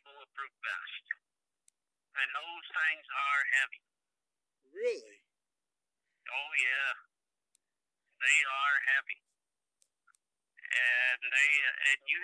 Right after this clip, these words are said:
Speaker 1: have to wear that no matter what the temperature is. If it's ninety degrees, you still have to wear it.
Speaker 2: Oh,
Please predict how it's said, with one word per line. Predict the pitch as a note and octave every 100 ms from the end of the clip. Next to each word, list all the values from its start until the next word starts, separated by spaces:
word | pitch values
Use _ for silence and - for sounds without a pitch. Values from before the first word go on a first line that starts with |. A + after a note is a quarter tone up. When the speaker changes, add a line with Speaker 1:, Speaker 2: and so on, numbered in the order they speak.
| F#3+
Speaker 1:
have | F3+ -
to | D#3+
wear | E3 D#3+
that | D3+ D3+ C#3+
no | D3+ D3+ D3+
matter | D3 C#3 C#3
what | D#3
the | - -
temperature | D3+ - - D3 C#3+
is. | A#2+
If | A#2+
it's | F3+ - D#3+
ninety | D#3+ D#3+ D#3
degrees, | C#3+ C3+ D3+ D#3+ - C3
you | F#3+ - -
still | E3 D3+ D3
have | C#3
to | C#3+
wear | C3+ D3 A#2+
it. | - _ _ _ _ _ _ _
Speaker 2:
Oh, | F#3 F#3+